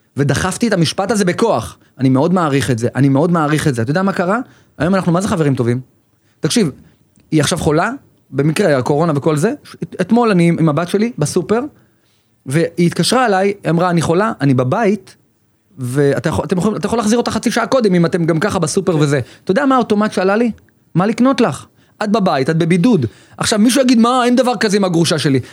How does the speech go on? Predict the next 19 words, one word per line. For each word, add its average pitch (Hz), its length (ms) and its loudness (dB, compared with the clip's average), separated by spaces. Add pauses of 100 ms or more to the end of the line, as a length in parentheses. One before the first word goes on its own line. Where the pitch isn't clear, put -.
אני 170 160 0
כבר 165 200 0
גרוש 180 240 2
כל 170 160 -2
כך 185 100 -2
הרבה 185 200 2
שנים, 185 300 0
ואחרי 147 180 0
כל 190 120 0
כך 208 140 -4
הרבה 202 160 0
שנים 190 220 0
של 180 120 0
אני 185 120 2
מעריך 185 300 0
אותך 190 220 -2
ואני 185 140 0
מעריכה 175 320 0
אותך, 214 220 -2